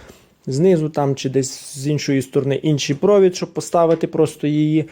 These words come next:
дві робочі, бо частенько, як вночі щось роблю,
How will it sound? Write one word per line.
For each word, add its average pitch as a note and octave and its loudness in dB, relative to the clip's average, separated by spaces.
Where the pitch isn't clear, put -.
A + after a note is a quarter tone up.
дві D3 2
робочі, D#3+ 2
бо C#3 -4
частенько, D#3+ 0
як D3+ 2
вночі D#3 -2
щось - -6
роблю, D3+ 2